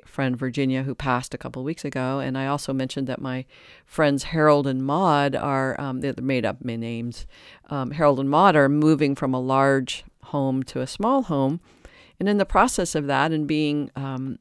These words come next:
a sort of a surrogate family member for them, as well as other people in our community, um, w-, we became aware of the fact that they don't have a plan in place. They have a will, they have things, but they don't have a plan in place other than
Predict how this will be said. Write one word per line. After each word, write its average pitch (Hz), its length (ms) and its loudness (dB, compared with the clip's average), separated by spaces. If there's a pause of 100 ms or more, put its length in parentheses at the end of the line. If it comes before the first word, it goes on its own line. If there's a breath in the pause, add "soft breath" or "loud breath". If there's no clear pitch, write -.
a 120 80 -10
sort 190 300 -2
of 147 60 -4
a 147 40 0
surrogate 156 640 0
family 151 400 0
member 190 400 -2
for - 160 -6
them, 202 360 -2 (420 loud breath)
as 160 180 -2
well 151 140 2
as 143 180 -2
other 151 220 2
people 165 340 -4
in 151 80 -2
our 151 80 -4
community, 160 640 -2 (400 loud breath)
um, 151 420 0
w-, - 280 -8
we 170 320 2
became 165 340 0
aware 170 300 6
of 170 80 4
the 156 80 2
fact 147 300 2
that 139 220 0 (140)
they 156 240 2
don't 226 160 2
have 160 140 0
a 143 80 0
plan 156 460 0
in 123 100 -6
place. 127 240 -4
They 151 80 -2
have 160 180 -2
a 156 60 -2
will, 143 340 0
they 139 140 -4
have 131 320 -6
things, 139 640 -2 (320 loud breath)
but 156 120 -6
they 214 100 2
don't 262 180 2
have 240 140 2
a 185 40 4
plan 180 520 -2
in 156 100 -2
place 135 460 -4
other 151 240 2
than 139 340 -2